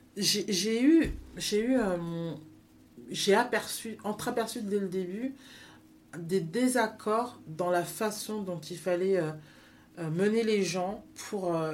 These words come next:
les amener à la performance. Et du coup, euh,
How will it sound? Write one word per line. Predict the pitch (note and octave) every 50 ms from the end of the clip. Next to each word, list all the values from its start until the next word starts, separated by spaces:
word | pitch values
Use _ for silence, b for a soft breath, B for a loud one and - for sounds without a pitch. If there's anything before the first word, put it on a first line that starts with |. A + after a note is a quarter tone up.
| D3+ - -
les | F#3 F3+ E3+ F3+
amener | F3+ F3+ F#3+ F#3+
à |
la | F#3 F3+
performance. | F3 F3+ E3+ F3 - F#3 F3 D#3+ D#3 D#3+ D#3+ - -
Et | F#3 F#3+
du | E3+ E3 F3+
coup, | F3+ - - C4 D4 F#4+ F#4+ B B B B B B B B B B B B B B B -
euh, | F3+ F#3+ F#3 F3+ F3+ F3+ F3+ F3+ F3+